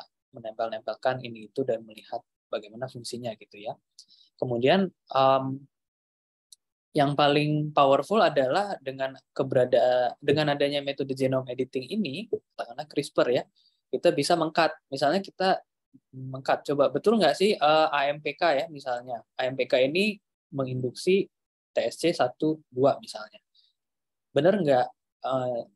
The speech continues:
ca-, jadi caranya ya tinggal kita, eh, knockout, kita hilangkan gennya. Kalau misalnya kita hilangkan gennya ini menurun ekspresinya, maka, eh, terbukti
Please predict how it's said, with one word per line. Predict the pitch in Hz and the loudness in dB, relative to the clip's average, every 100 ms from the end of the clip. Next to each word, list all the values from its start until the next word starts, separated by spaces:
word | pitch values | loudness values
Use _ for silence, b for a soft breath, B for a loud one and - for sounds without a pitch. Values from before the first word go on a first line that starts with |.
| - | -4
ca-, | 123 120 135 | -2 -2 -2
jadi | 131 - | -4 0
caranya | 151 131 151 208 123 | 2 2 0 -2 -4
ya | |
tinggal | 123 117 113 | -8 -10 -10
kita, | 117 - 113 110 110 _ _ - | -10 -6 -4 -4 -8 _ _ -14
eh, | 117 110 110 110 - - | -10 -8 -10 -12 -20 -10
knockout, | 117 - 165 - | -6 0 0 0
kita | - | -4
hilangkan | 143 139 120 120 160 165 | -2 0 -2 -2 -6 -2
gennya. | 117 117 196 | -4 -4 -6
Kalau | 156 131 127 | 0 2 2
misalnya | 139 143 135 | 0 -4 -4
kita | 139 135 | -6 -6
hilangkan | 139 127 135 127 127 | -4 -4 -4 -6 -4
gennya | 123 127 | -6 -6
ini | 127 143 135 | -8 -10 -10
menurun | 131 127 120 143 240 - - | -12 -10 -6 -4 -6 -8 -12
ekspresinya, | - - 127 127 147 220 | -10 -4 -4 -2 -2 -2
maka, | 123 185 233 - _ _ _ _ _ | -2 -2 -4 -6 _ _ _ _ _
eh, | - 113 110 113 | -10 -6 -6 -4
terbukti | 127 120 135 117 | -6 -4 -6 -6